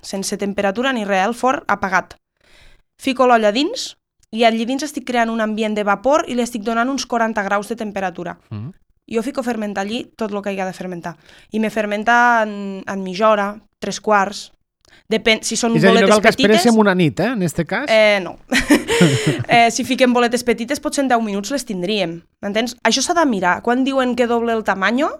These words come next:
Speaker 1: eh, a les receptes,
Speaker 2: Sí.
Speaker 1: que hasta que doble el tamaño. Pues això és veritat. S'ha de veure que creix, s'ha de veure que per fora ja,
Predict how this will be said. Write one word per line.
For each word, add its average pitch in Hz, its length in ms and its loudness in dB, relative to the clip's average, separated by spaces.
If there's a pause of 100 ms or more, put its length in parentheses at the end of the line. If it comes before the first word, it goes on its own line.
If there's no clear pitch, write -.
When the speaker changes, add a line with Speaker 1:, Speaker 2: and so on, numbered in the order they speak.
(220)
Speaker 1:
eh, 226 100 0 (160)
a 254 60 4
les 233 120 -2
receptes, 208 500 -2
Speaker 2:
Sí. - 40 -8
Speaker 1:
que 269 80 -2
hasta 240 300 -2
que 254 80 -2
doble 302 260 0
el 330 60 0
tamaño. 247 480 -2 (460)
Pues 185 180 -8
això 185 140 -10
és 202 60 -6
veritat. 180 380 -6
S'ha 196 160 -4
de 190 100 0
veure 208 240 -2
que 208 120 -8
creix, 262 420 0 (260)
s'ha 220 120 -2
de 220 80 4
veure 226 180 -2
que 214 100 -4
per 202 160 -6
fora 214 380 0
ja, 190 420 2